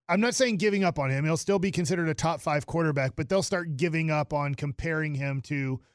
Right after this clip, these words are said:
right now Patrick Mahomes in this generation. I think they will start looking. It matters 'cause he obviously plays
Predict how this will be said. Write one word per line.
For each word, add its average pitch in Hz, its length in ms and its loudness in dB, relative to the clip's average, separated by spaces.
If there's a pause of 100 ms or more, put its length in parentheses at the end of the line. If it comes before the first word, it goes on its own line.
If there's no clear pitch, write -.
(180)
right 156 200 -2
now 139 180 -2
Patrick 135 480 -4
Mahomes 135 600 0
in 139 140 -4
this 139 180 -4
generation. 131 680 -4
I 120 60 -6
think 165 280 -2
they 156 120 0
will 151 400 0
start 139 300 -4
looking. 135 300 -2
It 190 100 -4
matters 180 320 2
'cause 170 140 2
he 170 160 4
obviously 156 380 2
plays 151 380 0